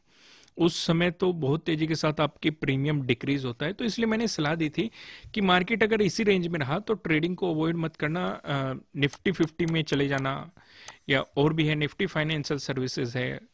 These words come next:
काफ़ी और चीज़ें हैं जहाँ पे ट्रेडिंग करने की है। तो यहाँ पे आप देखेंगे आज के दिन हमें इसी जोन में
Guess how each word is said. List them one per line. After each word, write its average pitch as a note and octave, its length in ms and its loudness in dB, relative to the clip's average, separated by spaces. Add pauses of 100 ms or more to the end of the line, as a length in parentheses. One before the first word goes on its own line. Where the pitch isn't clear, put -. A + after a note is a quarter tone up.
(100)
काफ़ी C3+ 280 0
और E3+ 160 0
चीज़ें D#3 280 -2
हैं D3 160 -4 (480)
जहाँ C3 220 -4
पे C#3 140 -2
ट्रेडिंग B2+ 400 -2
करने B2 280 -2
की A#2+ 140 -8
है। A#2+ 180 -10 (500)
तो A#3+ 60 -2
यहाँ F3 180 4
पे A#3 120 4
आप A#3 140 6
देखेंगे G3+ 520 2 (120)
आज D#3 220 2
के B3 120 -4
दिन A3+ 160 0
हमें A3 260 2 (140)
इसी B3 360 4
जोन E3 360 2
में F3+ 240 -2